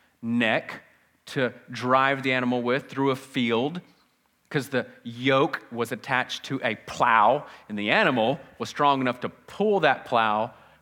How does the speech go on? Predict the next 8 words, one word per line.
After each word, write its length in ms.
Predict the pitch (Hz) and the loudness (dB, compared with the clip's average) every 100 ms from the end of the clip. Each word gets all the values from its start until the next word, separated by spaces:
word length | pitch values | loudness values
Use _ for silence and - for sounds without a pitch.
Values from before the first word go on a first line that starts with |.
| _ - | _ -10
through 300 | 135 180 196 | 0 2 2
the 100 | 165 | 2
dirt, 460 | 135 92 - - - _ | 2 2 -2 -20 -20 _
right? 220 | 98 131 - - - | -8 -6 -8 -14 -12
<clears throat> 440 | - - _ - | -12 -14 _ -10
But 160 | 123 139 | -8 -6
this 180 | 123 | -6
yoke 640 | 113 107 110 180 147 139 | -8 -6 0 2 2 0